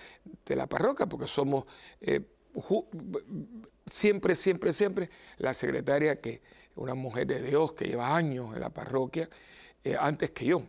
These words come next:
eh, la señora Irma Feo, eh, ella está allí, y entonces está la señora Idanela Díaz, eh, que son, diríamos, los que están ahí, los que son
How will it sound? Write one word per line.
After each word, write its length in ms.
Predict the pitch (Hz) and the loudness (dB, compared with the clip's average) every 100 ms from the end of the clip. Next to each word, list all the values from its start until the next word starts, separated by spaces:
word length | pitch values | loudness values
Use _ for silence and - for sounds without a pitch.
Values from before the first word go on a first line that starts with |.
| - - - - - | -18 -20 -20 -20 -8
eh, 200 | 143 127 | -4 -4
la 180 | 147 - | -4 -6
señora 400 | 131 131 131 131 | -6 -4 -2 -2
Irma 220 | 131 135 | -2 -6
Feo, 440 | - 123 120 185 - _ _ _ _ _ _ _ - | 0 2 2 -2 -8 _ _ _ _ _ _ _ 2
eh, 240 | 131 135 | 2 4
ella 400 | 170 175 175 - - | 4 4 4 2 -2
está 320 | 131 - 117 | -4 -2 -2
allí, 360 | 123 151 202 - - - - - | 2 4 2 -4 -20 -20 -20 0
y 320 | 170 190 - - | 2 2 0 -2
entonces 540 | 143 135 - 135 143 | -2 0 0 0 0
está 380 | - 143 131 - - | 0 2 2 0 -4
la 140 | 123 | -6
señora 600 | 123 - 123 131 131 - - | -4 -4 0 2 2 0 -2
Idanela 720 | 131 120 117 120 117 135 - _ - | -2 -2 -2 0 0 0 -2 _ -8
Díaz, 600 | 113 143 147 - - - _ - - - - _ - | 0 4 2 0 -10 -14 _ -20 -20 -20 -20 _ -2
eh, 180 | 143 - | -2 -2
que 100 | - | -2
son, 400 | 143 190 190 190 - _ - | 2 4 4 2 -4 _ -2
diríamos, 480 | 147 180 180 165 156 - | 2 4 6 4 0 -10
los 720 | 170 185 95 131 98 156 127 | -14 -12 -10 -6 -2 0 -2
que 100 | 123 | -4
están 320 | - 160 147 | 2 2 4
ahí, 240 | 127 147 | 2 2
los 160 | 180 127 | 2 0
que 140 | - | -4
son 400 | - 131 123 123 | -2 0 0 -2